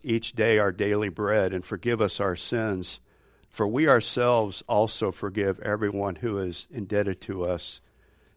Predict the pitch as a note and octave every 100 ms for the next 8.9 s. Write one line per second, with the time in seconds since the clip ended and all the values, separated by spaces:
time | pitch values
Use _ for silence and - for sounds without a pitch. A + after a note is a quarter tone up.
0 | _ G2+ F#2 G#2+ A2 G2 - G#2 G2+ F#2+
1 | F2+ F#2 - F#2+ - F#2+ F2+ - E2+ -
2 | _ _ _ _ _ _ - F#2+ F2+ -
3 | - F#2 E2+ E2 E2+ - - - D#2+ _
4 | _ _ _ _ _ _ - _ _ -
5 | _ _ _ - _ _ _ _ _ A#2
6 | A#2 G2+ - D3 F3 D3+ C3 A#2 A2+ A2
7 | A2+ C3 - A#2+ B2+ G#2+ - - A#2 -
8 | - - A2 F#2+ G#2+ G#2 G2 - -